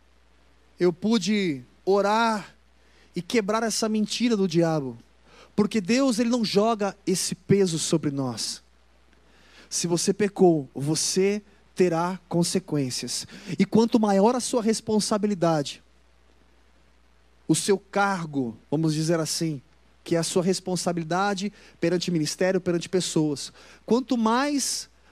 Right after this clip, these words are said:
à vista você está, as consequências são maiores, porque a responsabilidade é maior. Mas eu pude compartilhar com ela: "Minha querida, Deus não joga pedra em você."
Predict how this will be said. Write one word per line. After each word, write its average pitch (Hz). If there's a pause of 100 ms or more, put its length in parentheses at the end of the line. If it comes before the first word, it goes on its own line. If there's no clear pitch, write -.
(120)
à 202
vista 220
você 208
está, 160 (640)
as 165
consequências 202
são 196
maiores, 190
porque 208
a 196
responsabilidade 208
é -
maior. 151 (2750)
Mas 214
eu 233
pude 240
compartilhar 233
com 208
ela: 226
"Minha 214
querida, 214
Deus 202
não 240
joga 220
pedra 220
em -
você." 202